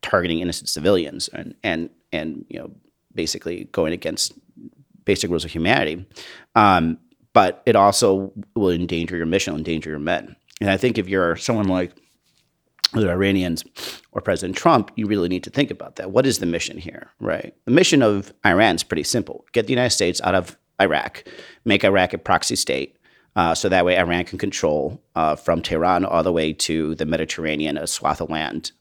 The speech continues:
uh, that they've always wanted to control. Uh, our objective, objective should be to have a stable, secular Iraq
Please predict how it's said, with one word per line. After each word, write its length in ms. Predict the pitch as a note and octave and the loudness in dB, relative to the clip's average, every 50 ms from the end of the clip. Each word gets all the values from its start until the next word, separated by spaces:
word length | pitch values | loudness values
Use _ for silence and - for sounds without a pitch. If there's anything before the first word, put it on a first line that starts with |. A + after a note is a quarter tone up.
| _ - | _ -6
uh, 260 | D2 C#2+ C#2+ A#1+ - | -4 -2 -2 -2 -2
that 160 | - D2+ - | -4 -6 -4
they've 160 | - D#2 D2+ | -4 -4 -4
always 240 | E2 D2+ D2 D2 - | -2 -4 -4 -4 -6
wanted 160 | C#2+ A1+ A1+ | -8 -10 -10
to 60 | - - | -12 -12
control. 400 | - C#2 - B2+ A#2 - - - _ _ _ _ - - - - - - - _ - | -14 -6 -2 -2 -2 -2 -4 -8 _ _ _ _ -20 -20 -20 -20 -20 -20 -20 _ -2
Uh, 420 | - F2 D#2+ D#2 D2+ D2+ D2 C2 - _ _ _ - - - | 0 2 2 2 2 2 0 -2 -4 _ _ _ -4 2 4
our 380 | F#2+ F#2+ F#2+ F2 F2+ - _ _ _ _ _ - | 6 6 6 4 2 -2 _ _ _ _ _ -4
objective, 640 | G2+ F#2+ - F#2+ F2 - - - E2+ E2+ D#2 - _ - | -4 -2 0 0 0 0 0 -2 -2 -2 -2 -4 _ -8
objective 440 | F#2+ F2 C3 D3+ C#3+ - E2 E2+ - | 0 4 4 4 4 4 -2 -2 -2
should 240 | - F#2 E2 F2 - _ _ _ _ - | -4 -4 -4 -6 -8 _ _ _ _ -6
be 120 | F2+ E2+ | -4 -2
to 100 | D#2+ D#2+ | 0 0
have 240 | D#2 E2 D#2 D#2+ - | 0 2 0 0 0
a 260 | E2 F2 D#2+ D#2+ E2+ E2+ | -2 -2 0 0 0 -2
stable, 380 | - - - E2+ D#2+ F2 F2 | -4 -2 0 -2 0 0 -4
secular 420 | - - E2 D#2 - F2 E2 D#2+ D2 | -4 -2 -4 -4 -2 -4 -2 -2 -2
Iraq 500 | C#2+ D#2 E2 D#2 D2+ D#2 - - - | 0 0 0 2 2 0 -2 -4 -20